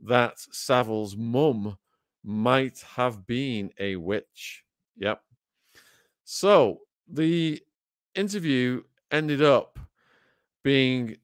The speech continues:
done by Surrey Police. I'm here in Guildford, Surrey, police headquarters, uh, not so far from where I'm based.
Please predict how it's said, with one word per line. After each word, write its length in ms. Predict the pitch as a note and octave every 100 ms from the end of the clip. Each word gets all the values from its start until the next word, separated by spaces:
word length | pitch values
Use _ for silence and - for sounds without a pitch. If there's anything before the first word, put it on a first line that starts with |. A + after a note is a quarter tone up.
| - B2
done 440 | E3 F#3+ A2+ G#2 G2+ -
by 220 | A2+ A2
Surrey 360 | G#2+ - F#2+ F#2+
Police. 500 | - E3 G#2 - - _ _ _ _ G#2
I'm 160 | G#2+
here 140 | G#2+ G#2
in 100 | F#2
Guildford, 380 | G#2 G2+ G2+
Surrey, 360 | - B2+ C3 B2
police 240 | - A2
headquarters, 720 | - G#2 - G#2+ G#2 G2+ - - _ _ _ _ _ _ _ -
uh, 260 | G2+ F#2+
not 240 | G2 G#2 -
so 120 | G2+
far 360 | - G#2+ G2+
from 180 | G2 G2
where 180 | F#2+ F#2
I'm 140 | F2
based. 800 | D#2 A#2+ B2+ B2+ - - - -